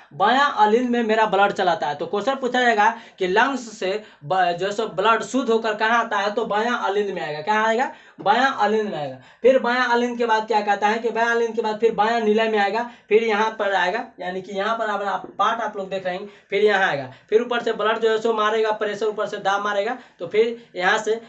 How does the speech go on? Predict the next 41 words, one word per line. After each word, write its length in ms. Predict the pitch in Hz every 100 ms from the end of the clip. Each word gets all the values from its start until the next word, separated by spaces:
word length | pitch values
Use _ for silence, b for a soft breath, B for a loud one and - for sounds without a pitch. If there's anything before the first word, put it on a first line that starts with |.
| B
फिर 200 | 202 202 202
यहाँ 220 | 202 196
से 160 | -
ऊपर 280 | - 190 226
से 100 | 220
प्रेशर 280 | 214 202 214
मारेगा 240 | 208 214
तो 100 | 214
इस 200 | 202 190
तरह 160 | 214 196
हट 160 | 185 190
जाएगा 240 | 208 202
दीवार, 240 | 190 208
तो 120 | 226 208
फिर 280 | 214 233 180
ब्लड 200 | 196 185
जो 100 | 190
है 60 |
सो 200 | 247 285 B B 196
नीचे 240 | 233 240
चला 260 | - 226 139
जाएगा, 220 | 131 147
ठीक 200 | - 269
है, 60 | 285 - B -
नीचे 200 | 214 254
चला 280 | 247 233 233
जाएगा। 140 | 233
तो 120 | 233
फिर 200 | 214 214
आएगा 240 | 214 214 220
क्या? 320 | 220 233 - B 180
ए, 140 | 180 180
बायां 280 | 202 233 262
निलय 300 | 214 208 190
में 100 | 160
आएगा, 200 | 139 165
बायां 300 | 180 226 233
निलय 240 | 233 240
में 80 | 240
आ 120 | 226
गया। 200 | 220